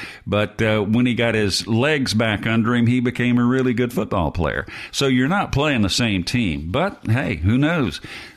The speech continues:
They may be there at the end. They, they definitely have a chance to be there at the end.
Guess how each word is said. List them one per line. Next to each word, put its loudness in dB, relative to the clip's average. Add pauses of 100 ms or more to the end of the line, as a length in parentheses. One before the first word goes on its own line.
They 2
may 0
be 0
there 0
at -4
the 0
end. 2 (160)
They, 0
they 0
definitely 0
have 2
a -2
chance -2
to 0
be 2
there 2
at -6
the 2
end. -2